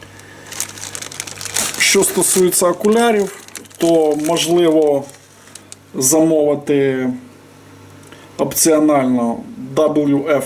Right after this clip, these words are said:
п'ятнадцять ікс, W F двадцять ікс і W F тридцять ікс. Відповідно, п'ятнадцяти, двадцяти та тридцятикратні.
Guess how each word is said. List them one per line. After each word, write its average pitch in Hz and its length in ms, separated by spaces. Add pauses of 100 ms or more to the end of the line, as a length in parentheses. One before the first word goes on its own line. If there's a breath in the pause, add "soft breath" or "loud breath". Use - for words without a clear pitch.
п'ятнадцять 190 600
ікс, - 280
W 135 480
F 120 140
двадцять 160 480
ікс - 260
і - 40
W 131 440
F 147 260
тридцять - 480
ікс. - 240
Відповідно, 135 600
п'ятнадцяти, 202 680
двадцяти 139 520
та 135 140
тридцятикратні. 120 920